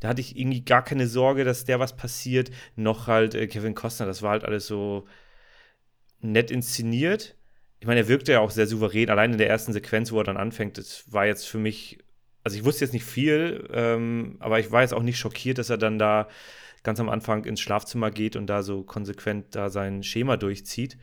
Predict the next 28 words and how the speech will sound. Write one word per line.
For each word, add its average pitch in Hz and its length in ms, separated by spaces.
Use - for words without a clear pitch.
Ähm, 104 840
und 101 800
ja, 101 320
deswegen 113 840
war 120 260
das 135 240
so 117 500
in 147 80
Summe, 165 540
ja, 117 260
wie 120 40
sagen 123 360
wir, - 60
also 143 180
ich, 156 180
wie 123 240
gesagt, 160 260
es 127 100
war 165 100
nicht 185 140
Fisch, - 220
nicht 165 140
Fleisch, 190 360
aber 185 180
ich 175 180
war 196 120
jetzt 185 120
auch, - 240